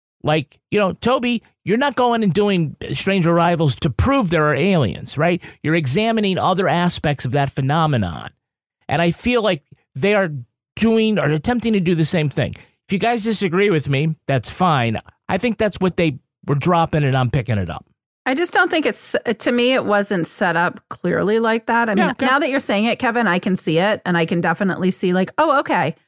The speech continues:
Speaker 2: that does make sense," because they're going through all of these, like, absurd theories of what happened to him and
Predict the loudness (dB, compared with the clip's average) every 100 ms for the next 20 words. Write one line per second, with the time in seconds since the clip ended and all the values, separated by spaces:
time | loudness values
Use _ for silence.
0 | _ _ -2 0 0 0 0 -2 0 -2
1 | -2 -4 -2 -2 0 0 0 0 0 0
2 | 0 2 2 2 0 0 0 -2 -2 -4
3 | -4 -4 0 2 2 0 -2 -2 0 2
4 | 0 0 -2 -6 -6 -2 -2 -2 -2 -2
5 | 0 -2 0 0 0 0 -2 -6 -4 -2
6 | 0 0 -2 -4